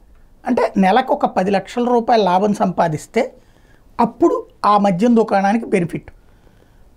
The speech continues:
పది లక్షల రూపాయల లాభం సంపాదించాలంటే ఎంత అమ్మాలి? మామూలుగా మద్యం as per norms అయితే ఇరవై శాతం ఎంతో వీళ్ళకి commission మిగులుతుంది.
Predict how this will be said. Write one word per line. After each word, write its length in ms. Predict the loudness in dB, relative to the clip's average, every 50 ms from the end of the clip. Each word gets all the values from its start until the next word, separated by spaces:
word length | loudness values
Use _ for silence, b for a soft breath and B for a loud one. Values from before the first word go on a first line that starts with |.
| 0
పది 140 | 2 2 4
లక్షల 320 | 4 2 0 0 -2 -2 0
రూపాయల 300 | 0 0 0 0 2 2
లాభం 280 | 2 2 2 0 0
సంపాదించాలంటే 1120 | 0 0 0 0 0 0 0 0 -2 -2 -2 -2 0 0 0 -2 -2 -2 -4 -4 -6 -8 -12 _ -2
ఎంత 300 | 0 2 2 2 2 2
అమ్మాలి? 460 | 2 4 4 2 2 2 0 -2 -6 -12 _ _ _ -20 -20 -20 -20 -20 -20 -20 _ _ _ -20 -20 -20 -20 _ _ _ -4 0
మామూలుగా 380 | 2 4 4 4 4 4 4
మద్యం 440 | 4 2 2 2 0 0 0 -2 -2 0 0 2 2
as 60 | 0
per 200 | 0 -2 -2 -2
norms 320 | 0 0 0 0 0 0 0
అయితే 340 | 0 0 0 -2 -4 -4 -4
ఇరవై 280 | -2 0 2 2 2 0
శాతం 460 | 0 0 0 0 -2 -4 -6 -6 -6 -6
ఎంతో 360 | -4 -4 -2 -2 -4 -4 -4 -4 -2
వీళ్ళకి 360 | -2 0 0 -2 -4 -6 -8 b b b b b b b b b -20 -8 -2 2
commission 360 | 2 4 4 2 2 2 2
మిగులుతుంది. 440 | 2 2 2 0 -2 -4 -8 -10